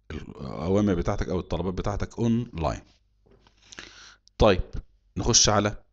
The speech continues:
اللي بعد كده. A نقط is a software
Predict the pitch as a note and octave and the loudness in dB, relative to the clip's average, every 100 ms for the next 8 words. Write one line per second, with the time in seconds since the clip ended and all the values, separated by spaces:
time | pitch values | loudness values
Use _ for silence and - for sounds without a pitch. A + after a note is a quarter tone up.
0 | _ E2 E2 E2+ D#2+ - C#3 F3 - _ | _ -4 2 2 2 0 0 -2 -6 _
1 | - - _ _ _ _ _ - D#3+ G#3+ | -20 -20 _ _ _ _ _ 4 6 8
2 | A3 - G#3 - - - _ _ _ - | 6 6 4 2 -8 -8 _ _ _ -2
3 | A2 - F#2 - F#3 - - B2+ C3 C3 | 0 4 6 6 4 2 2 6 6 4